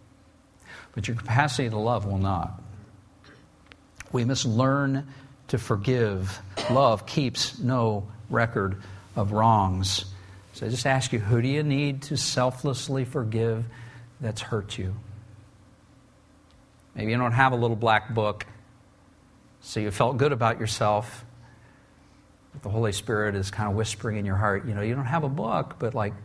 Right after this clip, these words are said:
you got the list. Think of Colossians two. I just kept thinking about it, even as we were worshiping this morning. Colossians two,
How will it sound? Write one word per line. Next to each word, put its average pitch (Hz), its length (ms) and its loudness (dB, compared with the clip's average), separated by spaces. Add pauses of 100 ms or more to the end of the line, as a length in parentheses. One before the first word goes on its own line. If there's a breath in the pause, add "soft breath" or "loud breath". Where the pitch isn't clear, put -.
you 107 120 -2
got 131 220 -4
the 175 80 -2
list. 214 640 -8 (3750 soft breath)
Think 127 140 -4
of 107 140 -4
Colossians 127 640 2
two. 120 260 -2
I 113 60 2
just 123 180 -2
kept 147 200 -2
thinking 131 300 0
about 104 220 4
it, 123 40 2
even 131 160 -2
as 107 100 -4
we 117 100 0
were 107 80 -4
worshiping 104 420 -4
this 95 140 -4
morning. 98 180 -6
Colossians 120 540 0
two, 101 380 -4